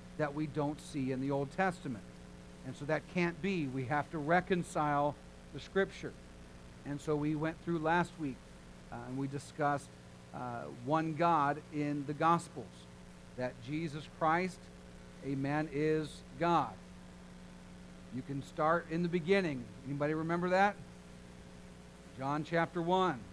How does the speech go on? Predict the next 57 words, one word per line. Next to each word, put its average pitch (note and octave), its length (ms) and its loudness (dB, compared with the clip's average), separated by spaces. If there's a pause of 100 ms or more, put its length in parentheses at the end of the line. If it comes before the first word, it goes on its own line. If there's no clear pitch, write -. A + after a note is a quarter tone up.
verse C#3+ 300 -2
number D#3+ 240 0
one. E3 320 2
"In B2+ 80 -2
the C#3+ 80 0
beginning D#3 420 0
was D#3 220 2
the D#3+ 60 -4
Word, D#3+ 240 4
the D#3+ 60 -2
Word D#3+ 220 2
was D#3 120 -2
with D#3+ 220 -4
God, D#3+ 200 2
the D#3+ 80 -2
Word D#3+ 160 0
was D#3 240 2
God, D#3 220 0
the D3 60 -4
same D3+ 220 -2
was D3 100 -2
in D3+ 60 -2
the D3 60 -2
beginning D3 220 2
with C#3+ 140 -2
God, C#3+ 180 2
all C#3 160 2
things C3+ 260 -4
were C3+ 60 -4
made C3 220 -2
by B2+ 200 0
him. C3 240 -4 (340)
Without B2 260 0
him C3 160 -2
was B2 160 -4
not A#2+ 220 -4
anything B2 320 -6
made A#2+ 260 -4
that B2 160 -6
was B2+ 160 -6
made." E3 380 4 (540)
And A2 80 -8
we B2+ 160 -4
discussed - 560 4
that. B2+ 240 -4
We C3+ 60 -2
went C#3 260 -2
through E3+ 320 2 (320)
multiple F3+ 720 4
scriptures. F3 680 0
Again, D3 440 2
we've C3 140 -4
gotta C#3+ 300 4 (440)
not D#3+ 260 2
build E3+ 180 2
a F3 60 2
doctrine, E3 600 4